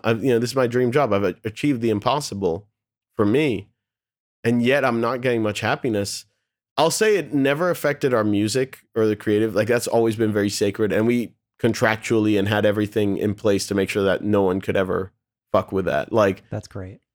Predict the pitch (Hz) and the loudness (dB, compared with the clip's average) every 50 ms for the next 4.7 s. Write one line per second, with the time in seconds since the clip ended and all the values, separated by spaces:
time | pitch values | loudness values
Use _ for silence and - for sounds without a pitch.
0 | _ _ 135 120 127 127 127 131 131 131 127 127 123 123 123 117 - - _ _ | _ _ -2 2 2 4 6 6 4 4 4 4 4 4 2 2 -2 -6 _ _
1 | _ 131 120 120 120 123 123 117 113 113 113 110 107 110 117 107 104 104 101 98 | _ 0 2 2 4 4 2 2 2 2 2 2 2 2 0 2 2 2 2 2
2 | 67 95 101 98 98 98 107 98 98 - - 107 104 - 104 98 95 95 90 90 | 2 2 2 2 2 0 0 0 0 -2 -2 -4 -2 -2 -2 0 0 -2 -2 -4
3 | - - - - 104 101 98 98 95 95 92 95 90 87 90 - 87 87 87 - | -6 -8 -4 -2 0 0 2 0 0 0 0 0 0 -2 -4 -8 -10 -10 -10 -12
4 | _ _ 101 98 87 - - 87 90 - - - 55 - | _ _ -6 -6 -6 -4 -6 -6 -6 -6 -8 -12 -14 -14